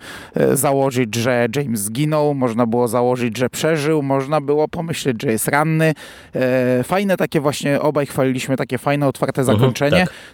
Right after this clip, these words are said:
Speaker 1: Teraz oczywiście dostajemy wyjaśnienie, że został ranny, dostajemy całą jego, całe jego dochodzenie do zdrowia, to trwa dosyć długo, dlatego, e, stąd ta rozłąka, stąd ten przeskok czasowy.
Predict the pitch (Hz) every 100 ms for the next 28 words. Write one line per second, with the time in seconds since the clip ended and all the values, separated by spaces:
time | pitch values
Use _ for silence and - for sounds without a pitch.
0 | - 175 165 143 160 147 - 156 151 -
1 | 139 143 143 139 135 135 135 127 151 151
2 | - 151 147 127 120 - - - - 127
3 | 123 120 139 160 196 185 175 160 135 -
4 | 127 123 123 - 139 135 127 127 113 127
5 | 123 - - - - - 147 143 135 127
6 | 127 131 135 123 139 131 117 117 117 151
7 | 160 151 147 139 123 - 143 147 147 -
8 | 139 143 139 139 120 117 120 113 120 -
9 | - - - 123 123 117 113 147 135 147
10 | 131 120 135 127 131 - 123 113 - 117
11 | - 123 - 120 - 127 - 117 95